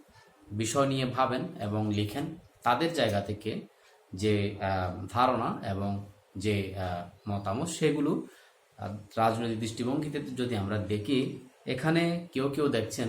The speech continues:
যে আগামী নির্বাচনে আওয়ামী লীগের আগমনী বার্তা, অর্থাৎ নির্বাচনে,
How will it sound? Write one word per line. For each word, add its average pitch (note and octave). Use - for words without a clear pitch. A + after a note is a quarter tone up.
যে G#2+
আগামী A2+
নির্বাচনে G#2+
আওয়ামী G2
লীগের F#2
আগমনী F#2
বার্তা, F2
অর্থাৎ B2
নির্বাচনে, B2